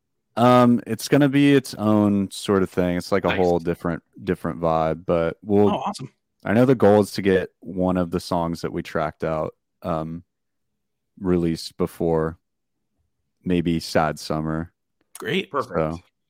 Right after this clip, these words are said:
Speaker 1: yeah.
Speaker 2: I know
Speaker 3: Awesome.
Speaker 2: a lot of people were asking about, like, like, if there's anything new gonna be coming out soon. So
Speaker 1: Yeah, there is
Speaker 2: excited
Speaker 1: gonna be new
Speaker 2: for that.
Speaker 1: stuff. I think the goal is, or at least for me, is to just work on as much music as possible all the time. So hopefully that translates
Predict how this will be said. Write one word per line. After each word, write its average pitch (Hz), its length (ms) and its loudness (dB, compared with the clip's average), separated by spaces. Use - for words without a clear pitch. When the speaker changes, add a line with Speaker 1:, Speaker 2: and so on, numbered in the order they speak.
Speaker 1:
yeah. 78 160 -4
Speaker 2:
I 80 60 -6
know 113 80 -4
Speaker 3:
Awesome. 110 180 -2
Speaker 2:
a 110 40 -2
lot 107 120 -2
of 107 60 -10
people 101 180 -8
were 98 80 -4
asking 95 280 -8
about, 85 240 -8
like, 82 340 -12
like, 90 300 -12
if 95 160 -12
there's 87 200 -14
anything 90 380 -16
new 92 260 -12
gonna 92 160 -14
be 95 80 -16
coming 87 320 -18
out 85 260 -14
soon. 85 380 -18
So 82 400 -14
Speaker 1:
Yeah, 113 180 6
there 135 120 8
is 156 100 4
Speaker 2:
excited 170 100 2
Speaker 1:
gonna 151 120 4
be 123 80 4
new 104 120 4
Speaker 2:
for - 40 -2
that. - 60 -10
Speaker 1:
stuff. 95 500 0
I 117 100 4
think 165 240 0
the 147 120 6
goal 98 360 6
is, 95 240 2
or 101 140 0
at 107 120 4
least 123 220 0
for 92 160 -4
me, 87 480 -2
is 90 200 -8
to 90 100 -6
just 82 240 -6
work 85 220 -2
on 82 140 -2
as 80 120 -8
much 80 240 -8
music 80 320 -6
as 78 120 -12
possible 80 680 -6
all 82 180 -2
the 78 100 -8
time. 80 400 -8
So 78 340 -4
hopefully 92 420 -2
that 82 220 -2
translates 80 760 -8